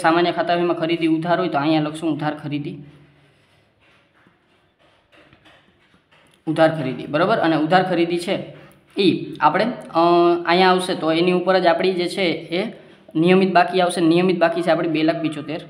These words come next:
હજાર. તો ચાલો, આ બે લાખ પિચોતેર હજાર આવી ગઈ. આ ચાલો, તો બાકી આગળ લાવ્યા, એની આપણે નોંધ કરી નાખીએ આના સામે. બરોબર? ત્રીસ છ બે હજાર ત્રેવીસ. બરોબર?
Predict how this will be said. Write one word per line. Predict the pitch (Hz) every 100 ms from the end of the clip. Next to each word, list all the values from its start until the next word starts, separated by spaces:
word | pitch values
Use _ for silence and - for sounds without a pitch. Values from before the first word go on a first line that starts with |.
| -
હજાર. | 147 139 - -
તો | - -
ચાલો, | 135 135
આ | 139
બે | 139
લાખ | 139 147 -
પિચોતેર | - 135 - 175 _ _ _ _
હજાર | 147 123 - - - - -
આવી | 147 175
ગઈ. | 240 - - - -
આ | 143 139
ચાલો, | 151 135 -
તો | 139
બાકી | 151 160 165
આગળ | 160 160
લાવ્યા, | 160 180 - 160
એની | 170
આપણે | 160 147 156 107
નોંધ | 147 170 156
કરી | 170 165
નાખીએ | 160 165 156
આના | 156 160 160 -
સામે. | 156 143 - - - - _ 151
બરોબર? | 170 196 190
ત્રીસ | 185 185
છ | - 208 - - - _ _ _ _ _ _ _ _ _ -
બે | 147 151
હજાર | 156 160
ત્રેવીસ. | 156 147 - -
બરોબર? | 151 175